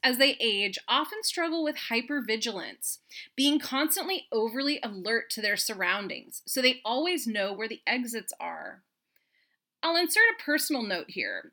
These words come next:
I find this so interesting as I've always heavily preferred to sitting with my back to the wall facing an exit so I can see my surroundings. I also experience a strong startle response when surprised,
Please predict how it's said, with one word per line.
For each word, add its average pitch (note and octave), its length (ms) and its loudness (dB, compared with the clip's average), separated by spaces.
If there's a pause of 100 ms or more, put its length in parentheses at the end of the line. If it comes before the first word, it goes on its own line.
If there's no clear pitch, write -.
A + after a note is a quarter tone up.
I C4+ 80 2
find F4+ 380 -4
this E4+ 180 -2
so C4 320 0
interesting A3 560 -2
as F#3+ 120 -2
I've A3 140 2 (140)
always D4+ 400 0
heavily C4+ 380 -2
preferred A#3+ 720 0 (280)
to - 100 -2
sitting D4 380 6
with D#4+ 180 2
my B3+ 140 0
back G#3 400 -2
to D4 140 -2
the B3+ 60 0
wall G#3 360 0
facing A#3 420 -2
an G#3 160 -4
exit G3 400 -2
so - 140 -2
I F3+ 80 4
can G3 180 -4
see A3 220 2
my G#3+ 140 0
surroundings. F3+ 960 -4 (560)
I C4 100 12
also D4+ 380 4
experience B3 520 2
a B3+ 60 0
strong B3 460 0
startle D4 440 -2
response G3 640 -6
when G#3 140 -6
surprised, A3+ 880 2